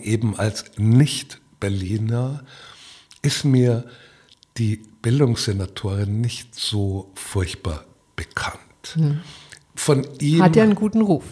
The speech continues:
Speaker 1: Sie hat einen guten Ruf, genau, auch sie ist sozusagen für den Blick aus der Ferne sympathisch, gibt's, äh, gibt's gar keine Vorbehalte. Äh, ich würde glauben,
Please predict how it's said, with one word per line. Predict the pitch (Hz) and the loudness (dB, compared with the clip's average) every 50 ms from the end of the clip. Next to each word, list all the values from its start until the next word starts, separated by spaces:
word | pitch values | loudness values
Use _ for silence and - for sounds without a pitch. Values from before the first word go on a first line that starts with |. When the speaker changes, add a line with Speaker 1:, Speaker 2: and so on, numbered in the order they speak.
| - - - - - - - - - | -18 -20 -20 -20 -20 -20 -20 -20 -10
Speaker 1:
Sie | - - 131 120 | -2 2 4 4
hat | 123 127 123 - - | 4 2 2 0 -2
einen | 139 127 | -2 -2
guten | - 127 127 123 - 117 110 | -2 -2 -4 -4 -4 -4 -2
Ruf, | 107 135 160 - - - | 2 2 2 2 2 2
genau, | - 135 123 117 104 123 143 | 0 2 2 2 4 4 4
auch | 151 151 - 135 127 - | 4 4 2 0 0 0
sie | - - - 131 131 143 143 | -2 -2 2 2 4 4 4
ist | 156 151 - - 143 - - - - | 4 2 0 -2 -2 0 -2 -2 -2
sozusagen | - 135 127 123 - - 131 - 135 120 113 127 | 0 2 0 0 0 -2 -2 0 0 2 2 0
für | - - 131 | 0 0 0
den | 113 117 107 92 | 0 0 -2 -2
Blick | 120 120 120 - | -4 -4 -4 -4
aus | 101 110 - - | -6 -6 -6 -6
der | - 101 | -6 -8
Ferne | - - 113 101 90 107 120 123 127 135 127 - - - - - - - _ _ - - | -4 -2 -2 -2 0 0 0 0 -2 -2 -4 -6 -12 -18 -20 -20 -20 -20 _ _ -20 -10
sympathisch, | - - 135 110 - - - 87 90 95 - - 113 117 147 175 - - - - - _ _ | 0 2 4 4 4 2 -2 -2 -2 -4 -8 -6 -6 -6 -6 -6 -8 -10 -12 -14 -16 _ _
gibt's, | - 135 - - - - - _ _ - - - - - - - - - - - _ _ _ - - | -2 -2 -2 -2 -6 -12 -12 _ _ -20 -20 -20 -20 -20 -20 -20 -20 -20 -20 -20 _ _ _ -8 -4
äh, | 117 117 113 117 113 - - - - | -2 -2 -2 -2 -4 -6 -12 -14 -10
gibt's | - 131 - - - | -10 -10 -8 -6 -4
gar | 123 110 - | -4 -4 -2
keine | - 117 104 104 101 | -2 -4 -4 -4 -6
Vorbehalte. | - - - 110 127 143 139 131 120 98 95 101 110 107 - - 120 127 131 - - - - - - - - - - _ _ _ _ _ _ _ | -8 -6 -4 -4 0 2 2 2 0 0 -4 -6 -8 -10 -10 -10 -10 -10 -10 -12 -16 -20 -20 -20 -20 -20 -20 -20 -20 _ _ _ _ _ _ _
Äh, | - 117 117 113 - - - - _ _ _ | -6 -4 -4 -4 -6 -8 -12 -20 _ _ _
ich | - 165 - - 143 | -6 -6 -4 0 2
würde | 147 165 160 131 127 | 2 4 4 2 0
glauben, | 127 - 120 117 107 127 139 131 117 113 107 104 120 123 | -2 -4 -6 -4 -4 -4 -4 -4 -4 -6 -8 -8 -10 -14